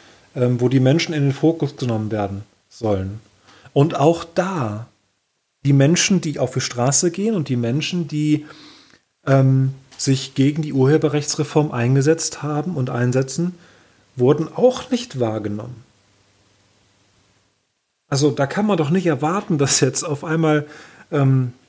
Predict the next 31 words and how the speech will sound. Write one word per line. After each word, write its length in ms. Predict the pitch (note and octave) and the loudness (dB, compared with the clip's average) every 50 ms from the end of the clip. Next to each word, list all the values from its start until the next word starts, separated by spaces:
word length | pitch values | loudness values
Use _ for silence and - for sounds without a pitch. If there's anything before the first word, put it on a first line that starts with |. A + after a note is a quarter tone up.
| _ _ _ _ _ _ _ _ _ _ _ _ _ _ - - - | _ _ _ _ _ _ _ _ _ _ _ _ _ _ -20 -8 -4
die 80 | D3 C3 | -4 0
große 360 | A#2+ C3+ D#3 E3+ E3 - C3 | 4 4 4 4 4 2 -2
Freudenwelle 840 | - - C#3 C#3+ E3+ G3 F#3+ F#3 D3 A#2+ A#2+ A2+ A2 A2+ A2+ A#2+ | -2 0 2 4 4 4 2 0 0 0 0 0 0 0 0 -2
durch 300 | C#3 C#3 C3 C3 B2+ A#2+ | -2 -4 -2 -2 -2 -2
das 180 | - C3 B2 - | -2 -4 -4 -2
Land 260 | B2+ A#2+ A#2+ C#3 C3+ | 0 0 0 0 0
geht, 220 | - C#3+ D3 D3 C#3+ | 0 0 0 2 0
dass 140 | C3 - | 0 0
sich 160 | - C3+ B2+ - | -2 -4 -6 -4
die 160 | - C#3 C3+ | -4 -4 -2
C 160 | - - D3 | -2 0 0
D 180 | C3+ C#3 C3 C3+ | 0 0 0 0
U 160 | C#3 D#3 - | 0 0 0
auf 160 | C#3 C3+ - | 0 -2 -2
einmal 400 | D#3 C#3+ C3+ C3+ C#3 C#3 C#3 C#3 | -2 0 2 2 2 2 2 0
für 300 | C3+ - - D3 C3+ C3 | -2 -4 -2 0 0 2
Menschen 340 | B2+ B2+ C3 C#3+ C3+ - D3+ | 2 2 0 -2 -2 -4 -2
in 160 | C#3+ C#3 C#3 | 0 2 2
Europa 400 | C#3+ B2 C#3 F3 F3+ - D#3+ C#3 | 2 2 2 0 2 2 0 0
einsetzen 580 | C3+ A#2 A2+ G#2 G#2+ G#2 - - - - A2+ G#2+ | 0 -2 -4 -4 -6 -6 -6 -8 -8 -8 -6 -6
möchte. 380 | G#2+ G#2 G2+ - - B2 A2 - _ _ _ _ _ _ _ _ _ _ _ _ _ _ _ _ _ _ _ B2+ | -6 -6 -8 -12 -16 -18 -18 -20 _ _ _ _ _ _ _ _ _ _ _ _ _ _ _ _ _ _ _ 0
Ähm, 320 | A#2+ A#2+ B2 B2 B2 B2 - _ _ _ _ _ _ _ _ _ _ _ _ _ _ _ _ - | 0 2 0 -2 -4 -6 -10 _ _ _ _ _ _ _ _ _ _ _ _ _ _ _ _ -6
ich 100 | C3+ - | -2 0
sag's 240 | - D3 C#3+ - | 0 0 0 0
nochmal, 340 | - E3+ E3 - B2+ A2 G#2+ | 0 -2 0 0 -2 -2 0
da 140 | G#2 A#2 A#2 | 0 0 0
müssen 380 | A#2+ C3+ C#3+ - - D#3 C3+ A#2 | 2 0 0 0 0 -2 0 0
Worte 340 | B2+ B2+ D3+ F3 - F3 | 2 2 2 2 0 0
und 160 | E3 C#3+ C3+ C3 | -2 -4 -4 -4
Taten 580 | - - B2+ C3 C#3+ C#3 - D3+ D3 C#3+ C3+ | -4 -4 -4 -4 -6 -6 -4 -2 0 2 2
müssen 680 | C#3 E3 F3+ F3 - - - - C3+ C3 B2+ A#2+ A2 G2 | 2 2 0 0 -2 -2 0 0 0 0 0 -2 -4 -6